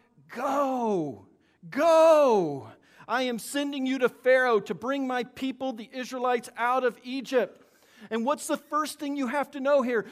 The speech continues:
So important. Get your <laughs> arms around this.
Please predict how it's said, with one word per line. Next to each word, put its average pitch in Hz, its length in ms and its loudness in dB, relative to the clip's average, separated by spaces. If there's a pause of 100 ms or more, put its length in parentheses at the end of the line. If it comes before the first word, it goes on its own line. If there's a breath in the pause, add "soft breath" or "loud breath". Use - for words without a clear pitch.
(100)
So 339 300 -2
important. 311 540 -2
Get 320 200 -6
your 339 140 -2
<laughs> 285 140 4
arms 294 180 -2
around 294 320 0
this. 285 260 0